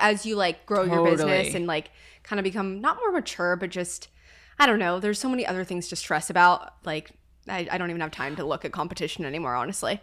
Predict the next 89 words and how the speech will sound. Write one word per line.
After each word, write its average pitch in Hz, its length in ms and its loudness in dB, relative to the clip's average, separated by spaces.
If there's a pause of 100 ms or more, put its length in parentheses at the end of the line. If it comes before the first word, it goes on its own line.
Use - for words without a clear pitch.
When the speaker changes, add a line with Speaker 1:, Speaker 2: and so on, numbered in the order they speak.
(180)
Speaker 2:
Oh, 226 160 6
Allie 196 340 6
would 190 240 0
definitely 151 320 2
be 151 140 -6
here 139 180 -2
making 143 300 -6
fun 135 160 -4
of 147 80 -2
me, 160 100 2
being 147 160 -2
like, 147 240 -4
"You 440 80 0
didn't 539 220 2
feel 220 180 4
this 185 180 4
way - 160 8
in 165 60 0
the 160 80 0
beginning, 160 540 2
so - 180 6
don't 277 220 12
worry. 175 360 8
It's 440 220 10
an 381 180 8
evolved 190 440 12
Speaker 1:
<laughs> - 40 12
Two 349 80 12
years 311 280 12
Speaker 2:
state." 247 120 10
Speaker 1:
in 233 60 6
and 233 140 6
you're 240 120 8
like, 269 220 6
"All 381 160 12
right, 220 340 10
I've, 240 200 4
I, 262 240 4
I, 80 340 0
I 240 40 2
don't 214 200 -2
need 165 200 -6
to 165 100 -8
look 160 160 -6
at 170 40 -6
anyone 165 280 -4
else." 175 240 0
Speaker 2:
Yeah, 381 100 6
like, 294 180 8
I'm, 254 320 6
just 277 220 0
so 262 60 2
you 214 100 4
know, 180 140 4
like, 170 180 -2
I'm 185 160 0
six - 560 -6
years 143 320 -4
in 131 320 0
to 160 160 0
Olive 135 280 2
and 139 100 -4
June. - 140 -8
So 285 120 4
it 247 160 0
really 285 380 4
has 190 160 2
evolved. 147 420 0
So 160 460 4
I'm 220 160 -2
not, 226 340 0
I'm 202 120 4
not 214 120 4
quite 160 160 2
as 143 80 0
mature 139 320 0
as - 180 -2
I, - 300 0
or - 240 6
I 170 80 4
wasn't 165 300 4
always 147 200 0
quite - 180 -4
as - 40 -8
mature 147 240 -6
as 151 100 -4
I - 60 -4
am - 140 -8
now. - 260 -4